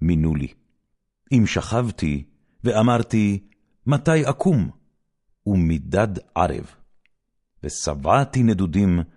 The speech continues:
עדי נשף. לבש בשרי רימה וגוש עפר.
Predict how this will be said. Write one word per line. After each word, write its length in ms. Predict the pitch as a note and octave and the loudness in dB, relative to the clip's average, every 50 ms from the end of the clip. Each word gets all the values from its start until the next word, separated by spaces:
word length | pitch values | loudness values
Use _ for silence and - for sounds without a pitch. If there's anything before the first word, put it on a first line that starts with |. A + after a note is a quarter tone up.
| _ _ _ _ | _ _ _ _
עדי 400 | - F2+ D#2 C#2+ C#2+ F#2+ G#2 G2+ | -6 -4 -4 -2 -2 0 2 2
נשף. 680 | F#2+ F2 E2+ D#2+ - - - - - - - - - - _ _ _ _ _ _ _ _ _ _ _ _ - | 2 2 2 0 -2 -4 -10 -12 -14 -16 -18 -20 -20 -20 _ _ _ _ _ _ _ _ _ _ _ _ -12
לבש 340 | C#2 B1 D2+ F2 - - - | -8 -4 -4 -4 -4 -4 -6
בשרי 460 | D2 C#2+ - - D2 C#2 E2+ A2 A#2 | -6 -6 -6 -6 -6 -2 0 0 0
רימה 400 | G2 D#2+ D2 D2+ E2 F2 F#2 G2 G2 - _ _ _ _ _ - | 0 0 0 0 0 0 0 -2 -6 -8 _ _ _ _ _ -6
וגוש 440 | F2+ G2+ E2+ D2+ D#2+ C#3+ D3+ - - | -4 -4 -4 -2 -2 -4 -4 -4 -4
עפר. 440 | - A2 G#2 - - G#2+ F#2 - - | -6 -8 -8 -6 -4 -6 -6 -6 -8